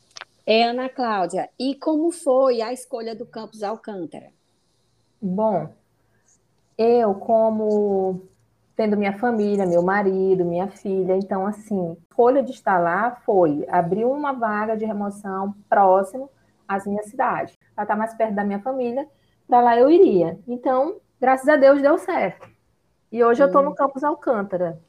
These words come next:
Speaker 1: Me
Speaker 2: Faço a
Speaker 1: conta
Speaker 2: travessia de mar.
Speaker 1: Pois é, eu já ia te perguntar, como é essa travessia de mar? Conta aí pro povo saber como é que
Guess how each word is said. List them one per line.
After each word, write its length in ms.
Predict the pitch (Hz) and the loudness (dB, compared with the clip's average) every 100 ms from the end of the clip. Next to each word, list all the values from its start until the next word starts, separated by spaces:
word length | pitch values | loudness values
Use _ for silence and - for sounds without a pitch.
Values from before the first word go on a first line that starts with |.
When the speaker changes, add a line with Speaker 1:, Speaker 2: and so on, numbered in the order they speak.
| _ - - _ - | _ -20 -20 _ 0
Speaker 1:
Me 80 | 220 | 2
Speaker 2:
Faço 120 | - | 4
a 40 | |
Speaker 1:
conta 120 | 320 - | 4 4
Speaker 2:
travessia 480 | - - - 254 | 4 -2 -2 -2
de 140 | 233 320 | 0 0
mar. 540 | 415 311 180 160 160 _ _ | 0 2 0 0 -6 _ _
Speaker 1:
Pois 460 | 294 294 392 330 220 | 2 2 0 -2 -4
é, 180 | 220 208 | -2 -4
eu 40 | |
já 120 | 208 220 | -4 -8
ia 140 | 247 | -8
te 140 | 254 | -10
perguntar, 540 | 285 285 294 302 214 214 | -12 -10 -8 -10 -10 -12
como 380 | - 330 480 571 | -10 -8 -8 -10
é 40 | 403 | -10
essa 160 | 226 226 | -12 -12
travessia 580 | 226 208 220 220 208 | -12 -10 -12 -10 -10
de 120 | 196 208 | -10 -14
mar? 200 | 175 165 | -14 -14
Conta 200 | 233 226 | -12 -10
aí 60 | 208 | -12
pro 120 | 196 | -12
povo 200 | 202 202 | -12 -12
saber 340 | 196 190 185 | -10 -10 -10
como 200 | 185 196 190 | -10 -12 -10
é 120 | |
que 80 | 214 | -12